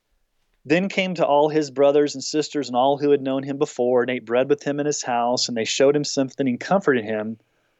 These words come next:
for all the evil that the Lord had brought upon him. And each of them gave him a piece of money and a ring of gold." Now,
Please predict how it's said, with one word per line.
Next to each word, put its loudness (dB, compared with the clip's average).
for 4
all 4
the -6
evil 2
that 0
the 4
Lord 2
had -6
brought -2
upon -6
him. -10
And -2
each 4
of 2
them 4
gave 4
him -2
a 2
piece -6
of -2
money -2
and -4
a 0
ring -2
of -6
gold." -2
Now, 2